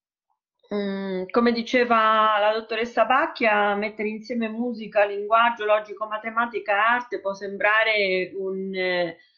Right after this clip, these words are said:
eh, un esercizio un po' spericolato.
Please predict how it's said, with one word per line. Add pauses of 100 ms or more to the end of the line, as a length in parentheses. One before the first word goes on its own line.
(180)
eh,
un
esercizio
un
po'
spericolato.